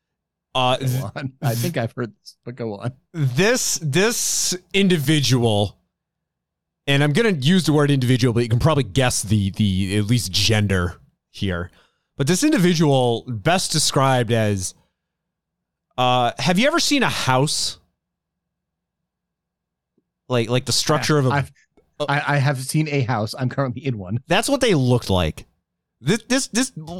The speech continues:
Speaker 1: a linebacker. Like a, like a, like a powder puff linebacker. Th-, like,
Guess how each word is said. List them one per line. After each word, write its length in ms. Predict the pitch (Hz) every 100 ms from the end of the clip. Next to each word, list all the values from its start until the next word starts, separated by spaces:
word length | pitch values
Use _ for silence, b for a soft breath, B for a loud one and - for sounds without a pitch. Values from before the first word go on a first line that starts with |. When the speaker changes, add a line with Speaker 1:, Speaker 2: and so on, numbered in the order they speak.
| - - 117 - -
Speaker 1:
a 100 | 165
linebacker. 1000 | 147 147 175 180 165 123 90 - 82 76 _ _ _ _ _ _ _ _ _ _ _ _ _ _ _
Like 180 | 147 139
a, 60 | 143
like 160 | 143 135
a, 140 | 127
like 180 | 120 127
a 60 | -
powder 380 | - 185 208 185
puff 260 | - 143
linebacker. 880 | 117 107 98 104 92 85 69 - - - _ _ _ _ _ _ _ _ _ _ _ _ _ _ _ - - 131
Th-, 240 | 123 175 143
like, 400 | 151 143 127